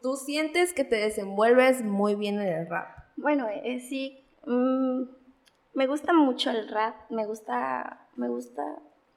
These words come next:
Speaker 2: más bien la fuerza con la que yo lo hago, y me gusta porque,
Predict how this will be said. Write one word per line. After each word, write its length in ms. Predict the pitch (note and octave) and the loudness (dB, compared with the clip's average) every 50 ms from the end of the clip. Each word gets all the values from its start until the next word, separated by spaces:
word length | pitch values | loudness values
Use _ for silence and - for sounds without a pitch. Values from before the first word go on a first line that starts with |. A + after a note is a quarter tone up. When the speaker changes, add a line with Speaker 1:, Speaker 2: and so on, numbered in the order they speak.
| _ _ _ _ _ _ _ _ _ _ _ | _ _ _ _ _ _ _ _ _ _ _
Speaker 2:
más 320 | - A#3 C4 C4 C4+ C4 | -2 0 2 2 0 -2
bien 260 | B3+ B3 B3 B3 B3 B3+ | -4 -2 -2 0 0 0
la 100 | B3 B3 | -2 -2
fuerza 540 | B3 B3 A#3+ A3+ A3+ A3 A#3 A3+ - A#3+ A#3+ - | -4 -2 -2 0 0 0 -2 -2 -4 -4 -4 -2
con 140 | A#3+ A3+ A3 | -4 -4 -4
la 80 | G#3 | -4
que 160 | - - G3+ G#3 | -4 -4 -2 0
yo 100 | A3 A3+ | 0 2
lo 80 | A#3 A3+ | 2 4
hago, 300 | A3+ A#3 A3+ - C4+ A#3+ | 4 2 2 0 -2 -2
y 40 | A#3+ | -2
me 160 | A#3+ A#3 A3 | -2 -2 -4
gusta 460 | G#3+ A3 A3 A3 - - B3+ A3 - - | -6 -6 -6 -8 -6 -4 -6 -4 -4 -4
porque, 800 | A#3+ A3 A3+ - - A3 A3 G#3+ G#3+ G#3+ G#3+ A#3+ - - - | -6 -6 -6 -8 -8 -6 -4 -4 -2 -4 -4 -6 -10 -14 -20